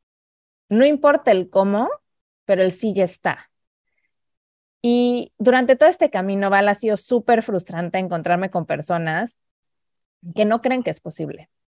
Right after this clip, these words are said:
¿sabes? Que creen en el peor de los diagnósticos, que creen que sus posibilidades son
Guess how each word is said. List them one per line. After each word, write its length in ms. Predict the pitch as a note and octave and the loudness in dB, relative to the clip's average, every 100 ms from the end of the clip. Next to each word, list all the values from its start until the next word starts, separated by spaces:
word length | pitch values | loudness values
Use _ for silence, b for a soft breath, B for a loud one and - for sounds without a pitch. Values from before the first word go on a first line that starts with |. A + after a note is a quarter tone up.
| _ _ _ _ | _ _ _ _
¿sabes? 420 | E3 E3 A#3+ C4+ _ _ _ _ _ - | -6 -4 -4 -6 _ _ _ _ _ -2
Que 500 | G3+ F#3+ G3 - - | 4 6 6 2 0
creen 240 | A#3 A#3+ | 2 2
en 100 | C4 | 2
el 140 | B3+ G3 | 0 2
peor 320 | G3 F#3+ G3+ | 4 4 4
de 80 | A#3 | 2
los 160 | A3 E3+ | -2 -2
diagnósticos, 1040 | C#3 F3 F#3 F#3 - - - G3+ - - _ _ _ _ _ _ | -6 -6 -6 -8 -12 -16 -16 -16 -18 -20 _ _ _ _ _ _
que 180 | G#3 G3 | -4 0
creen 600 | A#3 A#3 B3 C#4+ F4+ D#4 | 4 4 4 2 -4 -8
que 200 | G#3 F#3+ _ | -8 -8 _
sus 360 | - G#3 - | -6 -6 -6
posibilidades 840 | - F#3 G3+ F#3+ F#3+ G3+ G3+ A#3+ - | -6 -4 -2 0 2 2 2 0 -2
son 460 | G#3 G3+ A3 C#4+ | -4 -2 -4 -6